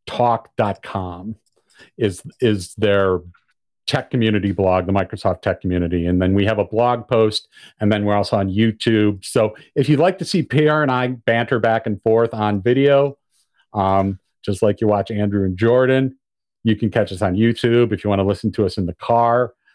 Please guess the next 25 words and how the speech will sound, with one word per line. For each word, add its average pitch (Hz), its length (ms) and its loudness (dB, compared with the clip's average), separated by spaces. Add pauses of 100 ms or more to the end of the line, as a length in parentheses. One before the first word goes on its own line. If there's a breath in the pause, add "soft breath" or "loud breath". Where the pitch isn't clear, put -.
(220 soft breath)
um, 92 480 0 (160)
you 107 80 0
might 107 160 0
wanna 101 220 -2
put 101 200 -2
it 95 80 -2
on 87 160 -2
one 90 160 0
point 90 320 -4 (200)
two 92 180 -4 (100)
five. 127 460 0 (480)
That 104 160 0
makes 101 260 -2
Pierre 104 380 0
sound 95 240 -2
like 92 320 -2
Alvin 104 400 0
from 95 180 -4
the 90 80 -6
Chipmunks 143 720 -2
and 107 140 2
makes 104 240 0
me 101 120 0
sound 92 280 0
normal. 87 440 -2